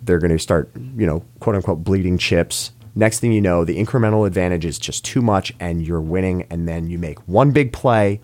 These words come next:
all or nothing, and you get 'em. Going back to poker references, you know, we don't wanna show our hand. So there are a lot of times, like I said, where I was rolling with Master Sauer and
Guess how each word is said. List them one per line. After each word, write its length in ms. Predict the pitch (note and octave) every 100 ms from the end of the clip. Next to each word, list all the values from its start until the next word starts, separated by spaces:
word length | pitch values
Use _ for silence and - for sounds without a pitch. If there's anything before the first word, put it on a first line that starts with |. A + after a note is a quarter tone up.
| -
all 240 | G2+ A2 B2+
or 60 | C3
nothing, 480 | A2 F#2+ F#2+ F2+ - -
and 120 | F2+
you 120 | E2+
get 180 | E2 C#2
'em. 140 | G1+ - - - - - - - - - - - - -
Going 180 | G2+ F2
back 160 | F2 F2+
to 100 | E2+
poker 300 | A2+ G2 F2
references, 640 | G#2+ C3+ G2+ F2 F2+ G#2+ E2
you 60 |
know, 220 | G2 F#2+ -
we 140 | G2+
don't 260 | G2+ A2 G#2
wanna 200 | G#2 F#2+
show 260 | - F#2+
our 120 | F#2+
hand. 360 | G#2 C#3+ - - - _ - - - -
So 300 | - - F2+
there 180 | F2 G2+
are 60 | F#2
a 40 |
lot 220 | F2+ F2+
of 80 | A2+
times, 380 | - C#3 B2 F#2
like 180 | F2 E2+
I 60 |
said, 220 | E2 B2+ F2
where 220 | E2+ E2
I 40 |
was 100 | E2+
rolling 240 | F2 F2 E2
with 140 | E2+
Master 280 | D2 D#2 D#2
Sauer 400 | G#2+ A#2+ G#2 F2
and 240 | F2+ E2+